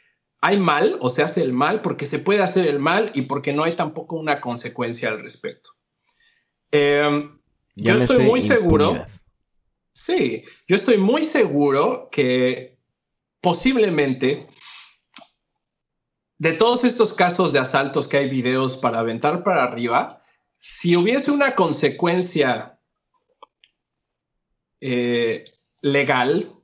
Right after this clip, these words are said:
Speaker 1: jurídica, con un sistema judicial eficiente, posiblemente, eh, la, el resultado hubiera sido otro, ¿no? Eh, no tendríamos que tomar justicia por nuestra propia mano.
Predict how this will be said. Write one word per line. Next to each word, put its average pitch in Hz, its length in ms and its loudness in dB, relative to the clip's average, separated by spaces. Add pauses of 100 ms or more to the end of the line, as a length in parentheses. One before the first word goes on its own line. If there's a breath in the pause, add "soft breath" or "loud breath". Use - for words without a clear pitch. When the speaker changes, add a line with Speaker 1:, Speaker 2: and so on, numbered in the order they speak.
(140)
Speaker 1:
jurídica, 143 960 -2 (1040)
con 151 240 0
un 196 140 2
sistema 202 400 0
judicial 143 800 0
eficiente, 147 880 -2 (760)
posiblemente, 180 1300 0 (540)
eh, - 280 -6
la, 127 180 -8 (220)
el 147 280 0
resultado 165 520 0
hubiera 156 240 2
sido 120 320 -2
otro, - 440 -12
¿no? - 180 -20 (440 soft breath)
Eh, 135 440 -2
no 175 220 2
tendríamos 202 500 2
que - 100 -4
tomar 147 360 -2
justicia 165 440 -4
por 139 120 -2
nuestra 120 420 -2
propia 127 320 -2
mano. 107 400 -10